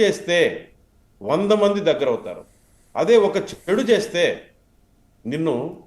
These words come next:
సొంత మనుషులు కూడా దగ్గర చేసుకోరు. అక్క దో-, అక్క చూడదు, చెల్లి చూడదు, అమ్మ చూడదు.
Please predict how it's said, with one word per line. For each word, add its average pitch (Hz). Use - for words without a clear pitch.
సొంత 208
మనుషులు 190
కూడా 170
దగ్గర 139
చేసుకోరు. -
అక్క 147
దో-, 175
అక్క 151
చూడదు, 202
చెల్లి 190
చూడదు, 196
అమ్మ 160
చూడదు. 127